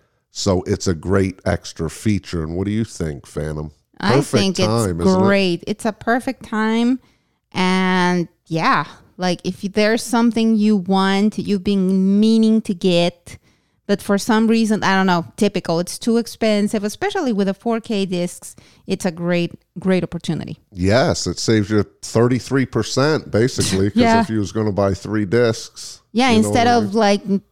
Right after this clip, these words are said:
Speaker 2: almost seventy bucks or something, you
Speaker 1: Yeah,
Speaker 2: are
Speaker 1: you
Speaker 2: spending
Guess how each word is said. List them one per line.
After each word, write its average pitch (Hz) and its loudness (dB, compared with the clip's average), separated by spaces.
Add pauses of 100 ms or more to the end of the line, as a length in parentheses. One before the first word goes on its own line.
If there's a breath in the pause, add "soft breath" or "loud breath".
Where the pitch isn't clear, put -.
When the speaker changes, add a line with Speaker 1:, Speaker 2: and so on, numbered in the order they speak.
(300)
Speaker 2:
almost 226 2
seventy 226 2
bucks 220 -2
or 190 0
something, 208 2
you 208 6
Speaker 1:
Yeah, 208 4
Speaker 2:
are 214 4
Speaker 1:
you 208 0
Speaker 2:
spending 208 2